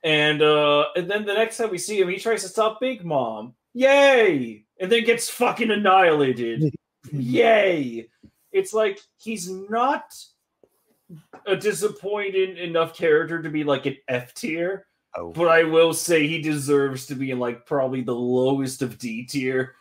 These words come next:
Speaker 1: 'Cause whatever he, I think the point of his character, oh, wait, yeah, I remember why the pressure was on him. He, he lied about the whole thing, about
Speaker 2: Mm-hmm.
Speaker 1: the Straw Hats escape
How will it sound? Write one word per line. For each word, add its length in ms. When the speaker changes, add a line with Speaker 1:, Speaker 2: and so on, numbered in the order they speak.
Speaker 1:
'Cause 460
whatever 500
he, 160
I 120
think 280
the 100
point 280
of 80
his 140
character, 560
oh, 80
wait, 240
yeah, 200
I 80
remember 380
why 360
the 120
pressure 340
was 140
on 160
him. 400
He, 260
he 220
lied 500
about 480
the 100
whole 240
thing, 520
about 240
Speaker 2:
Mm-hmm. 220
Speaker 1:
the 60
Straw 280
Hats 240
escape 480